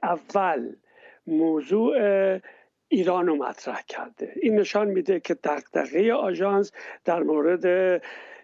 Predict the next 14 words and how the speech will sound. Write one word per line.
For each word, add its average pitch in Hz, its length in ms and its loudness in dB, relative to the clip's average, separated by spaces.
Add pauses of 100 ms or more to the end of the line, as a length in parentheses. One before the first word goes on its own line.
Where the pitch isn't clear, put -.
ایران 175 380 2
چقدر 175 460 -2
زیاده. 131 680 -4 (640)
خب، - 160 0
از 233 100 0
طرف 226 300 0
دیگر 233 760 0
می‌بینن 226 840 2
در 165 300 0 (280)
واقعی، 156 560 -2 (100)
در 160 340 0
دنیای 151 360 2
واقعی 151 720 0 (320)
که 196 440 0